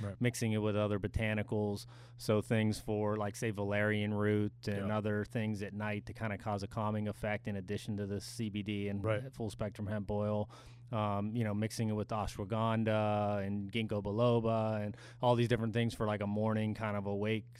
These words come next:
Speaker 2: Those are some, those are things that have been interesting me
Speaker 1: Yes.
Speaker 2: for the, you know,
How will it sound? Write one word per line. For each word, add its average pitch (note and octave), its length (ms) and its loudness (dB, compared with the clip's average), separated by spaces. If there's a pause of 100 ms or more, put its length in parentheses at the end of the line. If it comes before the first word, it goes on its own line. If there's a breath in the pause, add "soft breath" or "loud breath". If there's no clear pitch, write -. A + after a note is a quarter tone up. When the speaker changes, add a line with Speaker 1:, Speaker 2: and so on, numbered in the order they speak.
Speaker 2:
Those B2+ 520 4
are A#2+ 100 4
some, C#3 200 -2
those E3 200 8
are D#3+ 80 8
things C#3+ 240 4
that B2+ 80 4
have A#2+ 80 0
been A#2 120 0
interesting A#2+ 460 0
me A#2 360 0
Speaker 1:
Yes. G#2+ 340 -2
Speaker 2:
for A2+ 360 6
the, A2+ 120 2
you B2+ 140 2
know, G#2 200 2